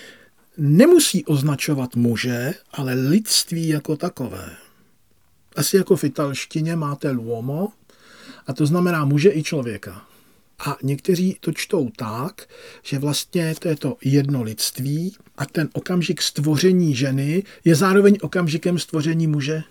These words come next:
Protože vzniká v tom jediném lidství polarita muž a žena.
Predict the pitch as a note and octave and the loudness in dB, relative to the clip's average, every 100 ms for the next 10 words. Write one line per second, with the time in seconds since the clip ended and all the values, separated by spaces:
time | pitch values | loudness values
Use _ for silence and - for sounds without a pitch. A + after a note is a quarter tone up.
0 | _ _ _ _ _ _ _ _ - - | _ _ _ _ _ _ _ _ -20 -20
1 | - - - D3 F3 F3 E3+ C3+ D#3+ C#3+ | -20 -8 -4 2 4 4 2 2 -2 0
2 | E3 D#3 E3 - _ _ - - D3 C#3 | -2 -2 -4 -8 _ _ -12 -4 0 2
3 | C#3+ D#3+ D#3 D3 C3 - D#3+ D3+ D3+ C3+ | 2 2 2 0 -2 -4 -4 -4 -2 -2
4 | C3 C3+ - C3 C3+ - A2+ - - A#2 | -2 -6 -6 -8 -8 -10 -10 -10 -10 -10
5 | G2+ G#2 | -10 -14